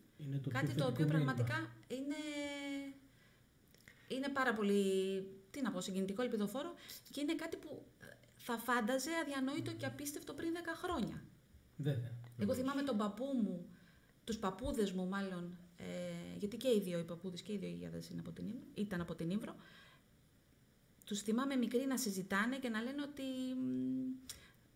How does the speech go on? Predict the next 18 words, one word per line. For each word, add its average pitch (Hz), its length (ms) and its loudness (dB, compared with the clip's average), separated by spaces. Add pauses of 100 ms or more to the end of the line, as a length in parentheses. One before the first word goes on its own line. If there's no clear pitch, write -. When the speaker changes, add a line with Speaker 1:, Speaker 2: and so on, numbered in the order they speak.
(100)
Speaker 2:
θα 220 160 -2
φύγουν 254 260 0
οι 214 60 4
νέοι, 277 440 -2 (280)
δεν 233 140 -2
θα 262 60 -2
ξαναγυρίσουνε, 233 680 2 (320)
θα - 140 -6
πεθάνουμε 277 420 -2
εμείς, 269 380 -2 (240)
δεν 233 140 -4
θα 269 100 -6
υπάρχει 247 320 -4
κανείς 233 340 -2
στο - 140 -6
τέλος 220 260 -2
στο 214 100 -6
νησί. 196 340 -2